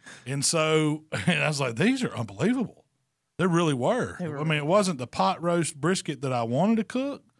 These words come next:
Speaker 2: It was more like a brisket, like, just a Texas-style brisket, but it was a Texas flat iron is what it was, cooked like a brisket.
Speaker 1: But it had
Speaker 2: And I don't
Speaker 1: maximum surface area, you know,
Speaker 2: Yeah.
Speaker 1: because it was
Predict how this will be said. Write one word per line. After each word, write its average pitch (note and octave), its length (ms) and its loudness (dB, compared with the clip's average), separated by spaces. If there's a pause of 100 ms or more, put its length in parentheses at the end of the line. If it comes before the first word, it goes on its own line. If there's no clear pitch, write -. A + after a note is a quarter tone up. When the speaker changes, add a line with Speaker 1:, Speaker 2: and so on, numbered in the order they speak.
(300)
Speaker 2:
It B2 80 -2
was C3+ 200 2
more E3 380 2
like E3 240 -2
a A2 100 -8
brisket, A#2+ 580 -6
like, A2 260 -10
just - 180 -8
a G2 80 -8
Texas-style D3+ 800 -4
brisket, C3+ 500 -10
but B2+ 80 -8
it B2 40 -6
was G2 80 -10
a F2 40 -12
Texas - 380 -4
flat F3+ 280 -4
iron A2 200 -4
is G2+ 60 -12
what G#2+ 100 -8
it F#2 60 -18
was, D#3+ 440 -4 (640)
cooked - 220 -2
like A2+ 180 -10
a G#2+ 60 -14
brisket. G2 400 -14 (260)
Speaker 1:
But G3+ 160 0
it G3 80 -2
had A3+ 260 -4
Speaker 2:
And C3 280 -2 (100)
I D#3 120 -6
don't G3 40 4
Speaker 1:
maximum G3 460 2
surface F#3+ 440 -4
area, C3+ 540 -8
you E3+ 140 -4
know, F3 140 -2
Speaker 2:
Yeah. G3+ 180 4
Speaker 1:
because F#3 140 2
it E3+ 80 -4
was - 420 -8